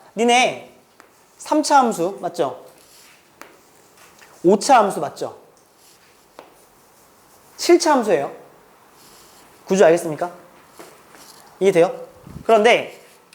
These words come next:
뭐 칠 차 함수니까 이렇게 가는 거죠. 어쨌든 이렇게 올라가는데 세 번 접했으니까, 그치? 여기서 일 올라갈 때는 갔다가 이렇게 올라갑니다. 갔다가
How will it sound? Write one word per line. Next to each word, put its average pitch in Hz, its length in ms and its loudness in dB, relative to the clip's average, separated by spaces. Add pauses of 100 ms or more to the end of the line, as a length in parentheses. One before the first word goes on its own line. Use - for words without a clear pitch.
뭐 190 260 2
칠 330 220 -4
차 320 160 2
함수니까 247 680 0
이렇게 247 280 -2
가는 165 180 -2
거죠. 127 300 -12
어쨌든 226 360 -4
이렇게 254 280 -2
올라가는데 202 880 0
세 330 320 -2
번 320 300 4
접했으니까, 185 1080 -2
그치? 277 420 -6 (460)
여기서 214 380 0
일 294 140 -2
올라갈 214 340 2
때는 208 400 -2 (240)
갔다가 220 840 2 (220)
이렇게 202 320 -8
올라갑니다. 170 380 -8 (1500)
갔다가 233 960 4